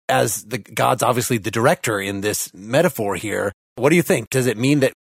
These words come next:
we are kind of leaping about for his, not for his entertainment? He doesn't need entertainment, but certainly it, it's a test, right? And that's what, when Segismundo started to act poorly, he's been taken up, given, put in the position of power, and he's kills somebody immediately and is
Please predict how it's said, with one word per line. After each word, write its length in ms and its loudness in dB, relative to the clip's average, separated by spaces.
we 220 -2
are 100 4
kind 180 2
of 180 2
leaping 380 0
about 360 2
for 280 0
his, 340 -2
not 180 0
for 80 4
his 140 4
entertainment? 840 0
He 100 0
doesn't 160 2
need 180 0
entertainment, 540 0
but 180 2
certainly 500 4
it, 100 -4
it's 160 -4
a 60 -2
test, 520 -2
right? 220 4
And 140 2
that's 240 2
what, 240 6
when 320 0
Segismundo 680 2
started 340 2
to 100 2
act 240 0
poorly, 360 4
he's 100 0
been 140 -4
taken 320 2
up, 160 2
given, 280 0
put 140 0
in 60 0
the 60 2
position 340 0
of 60 -6
power, 380 2
and 160 -2
he's 280 -2
kills 260 4
somebody 420 6
immediately 640 4
and 100 -2
is 220 -6